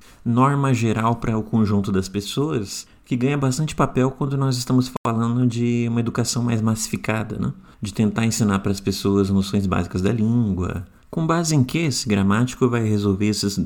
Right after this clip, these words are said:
problemas que eu coloquei, né? Existem vários outros, mas vamos ficar só com esses dois. Os critérios são, li-, em parte, linguísticos, né? Em parte vai ter um argumento dentro da língua pra dizer por que que não pode falar "nós vai", por exemplo.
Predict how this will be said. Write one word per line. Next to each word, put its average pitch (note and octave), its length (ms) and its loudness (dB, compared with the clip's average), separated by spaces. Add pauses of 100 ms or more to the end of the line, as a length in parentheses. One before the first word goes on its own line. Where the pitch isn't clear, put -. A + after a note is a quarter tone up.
problemas F#2+ 460 2
que - 80 -4
eu F#2+ 60 2
coloquei, F#2+ 480 0
né? G#2+ 180 -4
Existem G#2 360 0
vários A2+ 340 2
outros, - 540 -4 (380)
mas F#2 120 -6
vamos G2 160 0
ficar G#2 140 0
só - 160 -6
com G#2+ 100 -4
esses G#2+ 240 -2
dois. E2 460 -6 (180)
Os - 180 -6
critérios A#2+ 880 -2 (320)
são, E3+ 540 -2
li-, - 140 -4
em A#2+ 100 4
parte, A2+ 380 0
linguísticos, F#2+ 720 2
né? G#2 260 -4
Em F#2 120 -4
parte A#2 320 -2
vai A#2 160 0
ter B2+ 180 2
um C3 100 2
argumento G#2+ 480 4
dentro A2 380 4
da G2 120 2
língua G#2+ 340 2
pra G#2+ 140 -2
dizer G2+ 320 -2
por G2 140 -6
que B2 120 -2
que - 120 -8
não A2+ 160 0
pode G#2 260 -2
falar G2+ 220 0
"nós G2+ 240 2
vai", F2+ 240 -2
por G2 180 -6
exemplo. F#2 280 -8